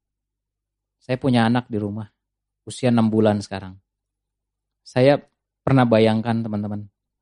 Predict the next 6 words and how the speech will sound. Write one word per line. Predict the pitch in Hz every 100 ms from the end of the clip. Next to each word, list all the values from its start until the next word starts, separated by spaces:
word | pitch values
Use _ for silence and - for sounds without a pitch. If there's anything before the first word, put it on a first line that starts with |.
| _ _ _ _
saya | - 127 135
bukanlah | 123 120 120
orang | 117 120 120
yang | 113 107
penuh | 113 113 110 - _ _
kemurahan, | - 107 110 98 95 92